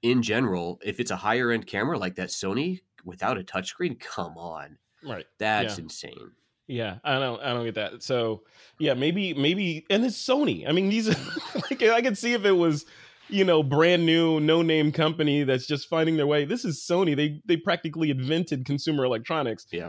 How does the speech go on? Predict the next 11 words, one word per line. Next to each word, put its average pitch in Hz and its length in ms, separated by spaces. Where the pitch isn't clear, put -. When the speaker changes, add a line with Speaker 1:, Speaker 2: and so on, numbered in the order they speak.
Speaker 2:
and 175 140
they're 170 80
putting 170 280
out 139 200
products 151 400
that 143 180
are 127 100
flagship 156 800
that 135 240
photographers 160 680
love 143 640